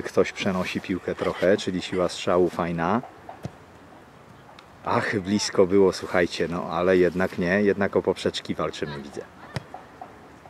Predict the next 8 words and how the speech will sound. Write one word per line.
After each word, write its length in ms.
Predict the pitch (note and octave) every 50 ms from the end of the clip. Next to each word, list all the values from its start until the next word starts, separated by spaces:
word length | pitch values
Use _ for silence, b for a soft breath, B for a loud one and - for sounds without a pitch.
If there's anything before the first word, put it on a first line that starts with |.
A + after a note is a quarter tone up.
| - - -
Przeniesiona 680 | - - - - F#2 F#2 F2 E2 - F#2 F2+ F2 E2+ -
piłeczka. 680 | - F#2 E2+ E2 - - - - F#2 F2 G2 A2 B2 C3 - - - - - - - - - - - - - - - - - - - - - - - - - C6+ C6+ C6+ - - - - - - - - - - - - - - - -
Przeniesiona 680 | - - - G2+ F#2 F#2+ F2 - - G2+ F2+ E2+ D2+ C#2
piłeczka. 460 | - D#2+ D2 C#2 - - - - - - - - - B B B B B B B B B B F2+
E, 260 | F2+ F2+ F2+ F#2 F2+
słuchajcie, 480 | - - - - F2+ D#2+ - - D#2
tu 180 | - - G#2 G#2
mamy 360 | A2 G2 F2+ G2 G#2 A#2 A#2+